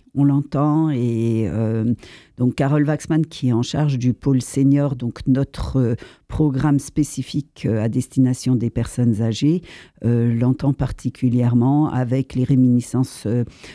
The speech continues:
de la Shoah, tous ces enfants qui ont vécu cette période, euh,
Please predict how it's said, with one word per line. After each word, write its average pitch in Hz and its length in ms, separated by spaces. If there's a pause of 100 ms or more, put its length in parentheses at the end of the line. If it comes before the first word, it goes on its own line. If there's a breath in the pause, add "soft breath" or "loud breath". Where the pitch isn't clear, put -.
(140 loud breath)
de 113 800
la 120 160
Shoah, 127 580 (140)
tous 156 160 (180)
ces 131 320
enfants 147 320
qui 147 240
ont 123 120
vécu 156 680 (360 loud breath)
cette - 280
période, 139 680
euh, 123 260